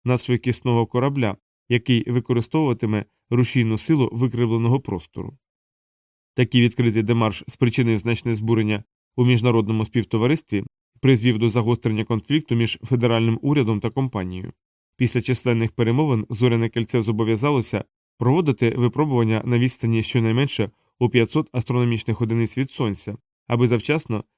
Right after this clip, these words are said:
не розсекретити місце перебування людства легкопомітними слідами від запуску двигуна. Але федеральний уряд наполягав на тому, що сам факт побудови космічного корабля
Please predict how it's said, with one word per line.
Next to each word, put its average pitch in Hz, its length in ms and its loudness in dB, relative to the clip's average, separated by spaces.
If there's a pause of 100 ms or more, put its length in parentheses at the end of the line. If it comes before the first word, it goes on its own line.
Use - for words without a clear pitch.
(120)
не 120 120 0
розсекретити 123 760 -2
місце 123 320 0
перебування 113 560 0
людства 131 420 -4 (280)
легкопомітними 120 840 0
слідами 117 560 -2
від 131 180 -2
запуску 113 420 -4
двигуна. 110 420 -2 (600)
Але 170 160 2
федеральний 165 480 0
уряд 147 240 0
наполягав 120 480 2
на 117 120 0
тому, 165 260 0
що 117 160 -4
сам 117 240 -2
факт 117 340 -2
побудови 110 460 -2
космічного 113 580 -4
корабля 113 440 -2